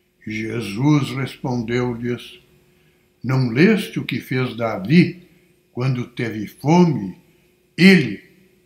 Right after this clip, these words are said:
e os que com ele estavam? Como entrou na casa de Deus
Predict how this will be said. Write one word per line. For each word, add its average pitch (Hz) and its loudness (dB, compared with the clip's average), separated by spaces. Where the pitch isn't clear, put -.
e 127 -6
os 135 -6
que 139 -4
com 127 -4
ele 127 -2
estavam? 139 -8
Como 196 4
entrou 220 2
na 202 2
casa 160 -2
de 120 -6
Deus 135 -2